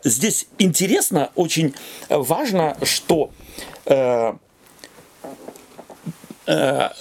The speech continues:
закон по, по причине преступления в евре-, в греческом языке можно читать как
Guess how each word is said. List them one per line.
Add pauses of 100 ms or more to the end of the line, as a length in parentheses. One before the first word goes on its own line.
(360)
закон
по, (200)
по
причине
преступления
в
евре-,
в
греческом
языке (540)
можно
читать (300)
как